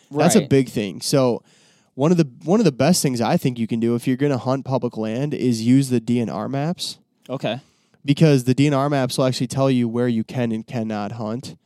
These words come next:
Speaker 1: And so that'll give you an idea, like, hey, here's five different lakes within, you know,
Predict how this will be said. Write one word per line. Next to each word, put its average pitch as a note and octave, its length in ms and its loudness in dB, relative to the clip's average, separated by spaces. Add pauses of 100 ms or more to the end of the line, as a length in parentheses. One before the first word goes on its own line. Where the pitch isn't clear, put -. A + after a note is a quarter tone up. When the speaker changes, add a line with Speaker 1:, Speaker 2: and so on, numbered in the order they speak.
(500)
Speaker 1:
And B2 160 -4
so B2+ 140 0
that'll D3+ 240 4
give C#3+ 140 2
you C#3+ 120 2
an B2+ 60 0
idea, A#2 400 2
like, G#2+ 180 -2
hey, A#2 240 0
here's C3+ 420 2 (480)
five B2 400 0
different C#3 280 2
lakes C#3+ 340 0
within, A#2 560 -2
you A#2+ 140 -8
know, A2 260 -6